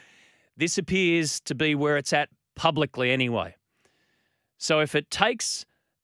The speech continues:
an in-person negotiation meeting, can we not just get to that? If it takes, "You give us this, we'll give you that,"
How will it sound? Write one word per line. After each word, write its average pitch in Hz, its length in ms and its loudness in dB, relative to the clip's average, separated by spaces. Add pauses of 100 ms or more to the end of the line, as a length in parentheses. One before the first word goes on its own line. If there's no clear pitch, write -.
an 131 100 0
in-person 165 840 0 (180)
negotiation 139 920 0
meeting, 156 400 0 (680)
can 143 160 -4
we 139 100 0
not 160 360 2
just - 300 -4
get 135 220 -2
to 147 120 -6
that? 151 180 0 (1200)
If 143 180 -2
it 135 160 -6
takes, - 500 -8 (680)
"You 147 200 -6
give 160 160 -2
us 151 160 -4
this, 147 260 -4
we'll 139 180 -2
give 131 220 -4
you 123 100 -2
that," 139 260 0